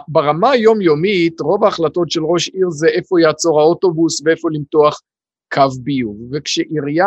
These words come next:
מנסה לעסוק בנושאים חגיגיים והצהרתיים, זה יוצא נמלץ ומלאכותי. כמה ערים בארץ, ביניהם לצערי עירי מודיעין, קיבלו החלטה חגיגית שבתחומיהם ירשמו נישואים חד-מיניים.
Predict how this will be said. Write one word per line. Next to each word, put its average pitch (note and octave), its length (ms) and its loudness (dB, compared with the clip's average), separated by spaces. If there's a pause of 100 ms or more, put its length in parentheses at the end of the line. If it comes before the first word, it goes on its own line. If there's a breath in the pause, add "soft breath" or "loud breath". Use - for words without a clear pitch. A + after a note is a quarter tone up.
מנסה F3 400 -2
לעסוק F3 520 0
בנושאים D#3 540 -6
חגיגיים D3+ 680 -4
והצהרתיים, E3 680 -2
זה D#3 140 -4
יוצא E3+ 400 -2
נמלץ D#3 540 -2
ומלאכותי. C3+ 760 -4
כמה E3 280 0
ערים D3+ 260 -2
בארץ, D3 520 2
ביניהם C3 360 -6
לצערי C#3 460 -2
עירי C#3 280 -6
מודיעין, E3 480 -2 (400)
קיבלו D3+ 340 0
החלטה D#3+ 420 -2
חגיגית C#3+ 500 -6
שבתחומיהם D3 880 -2
ירשמו D3+ 760 -4
נישואים E3+ 680 -6
חד-מיניים. D3 680 -2